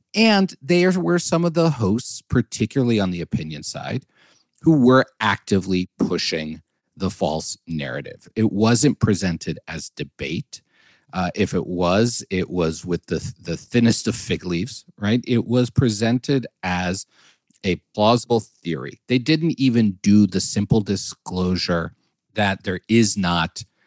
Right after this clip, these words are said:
evidence to back these claims up, right? Even if they had just done that, the president says X, but there is no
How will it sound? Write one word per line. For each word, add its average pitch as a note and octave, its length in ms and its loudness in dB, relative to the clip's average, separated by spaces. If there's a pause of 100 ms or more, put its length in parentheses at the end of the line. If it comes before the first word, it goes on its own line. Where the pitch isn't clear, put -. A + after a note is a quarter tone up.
(400)
evidence F2 600 0
to F2+ 220 0
back E2+ 420 -4
these E2+ 240 -6
claims D#2+ 480 -8 (120)
up, - 200 -12 (600)
right? B2 220 2
Even C#3 280 2
if E3+ 100 0
they D#3 100 4
had G#2+ 180 -2
just - 320 -6
done C#3+ 260 2
that, D3 340 0 (440)
the - 80 -12
president B2+ 540 2
says A2+ 400 0 (140)
X, - 460 -2 (340)
but G2 140 -4
there F#2+ 240 -2
is A2+ 360 0
no G#2 300 4